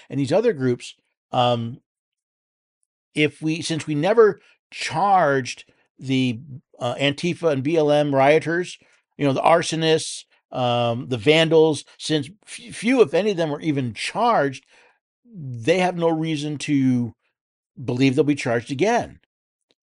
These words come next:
What do you think would happen if the, uh, if this group of Palestinian supporters,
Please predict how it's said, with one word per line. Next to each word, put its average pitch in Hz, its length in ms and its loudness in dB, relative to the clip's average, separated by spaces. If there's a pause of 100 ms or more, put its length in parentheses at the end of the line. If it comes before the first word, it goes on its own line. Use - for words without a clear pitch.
(340)
What 175 480 -6
do 220 60 -2
you 214 60 -4
think 220 140 -2
would 165 100 0
happen 165 460 -2
if 135 280 0
the, 127 540 -2 (340)
uh, 120 180 -4
if 127 140 -4
this 143 300 0 (400)
group 170 180 2
of 151 80 -12
Palestinian 147 800 -2
supporters, 139 800 0